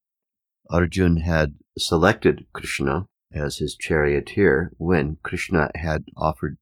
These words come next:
to both sides of his family something of his resources. Krishna had said to the egregious cousins, the ones who were more bound by material concepts,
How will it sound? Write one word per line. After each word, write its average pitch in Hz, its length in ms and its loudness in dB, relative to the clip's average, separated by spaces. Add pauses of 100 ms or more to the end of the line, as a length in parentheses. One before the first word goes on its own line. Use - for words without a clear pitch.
to 69 380 -6
both 80 380 -4
sides 76 480 -2
of 67 140 -12
his - 180 -10
family 67 560 -8 (840)
something 78 720 -2
of 73 360 -4 (800)
his 85 400 -2
resources. 64 840 -4 (920)
Krishna 87 360 0
had 78 200 -4
said 80 440 -2
to 80 240 -2
the 69 400 -2
egregious 71 680 -4 (500)
cousins, 90 500 -4
the 69 120 -6
ones 67 440 -6
who 69 100 -4
were 64 380 -4
more 73 540 0
bound 71 520 -2
by 64 440 -6
material 73 540 -4
concepts, 71 800 -6